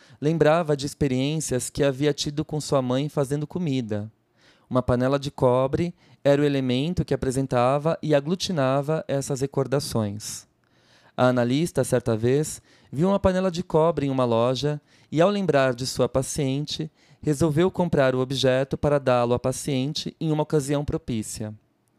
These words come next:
Aproximou-se do dia do aniversário da paciente, sempre com as associações nostálgicas e sem vida.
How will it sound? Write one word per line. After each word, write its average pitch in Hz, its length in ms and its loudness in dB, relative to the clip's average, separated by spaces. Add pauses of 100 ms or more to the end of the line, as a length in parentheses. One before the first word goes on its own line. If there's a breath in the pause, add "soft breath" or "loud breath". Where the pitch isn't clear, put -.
(480 loud breath)
Aproximou-se 156 880 0
do 135 120 -2
dia 139 440 0
do 131 100 0
aniversário 127 920 0 (400 soft breath)
da 120 120 0
paciente, 147 640 0
sempre 185 380 -2
com 160 100 0
as 143 100 2
associações 147 680 -2
nostálgicas 143 800 0
e 143 60 -4
sem 151 200 -6
vida. 104 480 -6